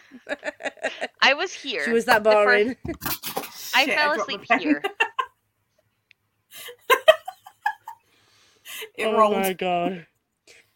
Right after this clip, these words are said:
Speaker 1: So professional. <laughs>
Speaker 2: Also,
Speaker 3: Professional.
Speaker 2: sorry, random, but who the fuck goes up a bridge and graffitis the bridge to say, "Will you marry me?"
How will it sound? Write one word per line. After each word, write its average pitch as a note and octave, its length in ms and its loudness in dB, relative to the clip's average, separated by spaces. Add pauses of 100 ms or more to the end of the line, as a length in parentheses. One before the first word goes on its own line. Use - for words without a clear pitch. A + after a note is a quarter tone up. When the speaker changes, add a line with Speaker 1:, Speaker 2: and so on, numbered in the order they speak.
(420)
Speaker 1:
So F4 160 0
professional. C4 520 -6
<laughs> A#3+ 600 6 (480)
Speaker 2:
Also, F#4 420 4
Speaker 3:
Professional. B3 680 -8
Speaker 2:
sorry, A3 460 2 (180)
random, C#4+ 580 -4 (140)
but D4 160 -4 (160)
who E4+ 80 -10
the A4 180 -6 (100)
fuck D4 240 -2
goes G#3+ 200 -10
up A#3 180 -2
a A3+ 80 -4
bridge B2 500 -8 (260)
and G3+ 180 -14
graffitis C4+ 520 -8
the B3 80 -10
bridge F#3+ 360 -6
to - 100 -20
say, G3 160 -8
"Will F#3+ 160 -10
you F#3 160 -12
marry D3 320 -4
me?" C#3 300 -18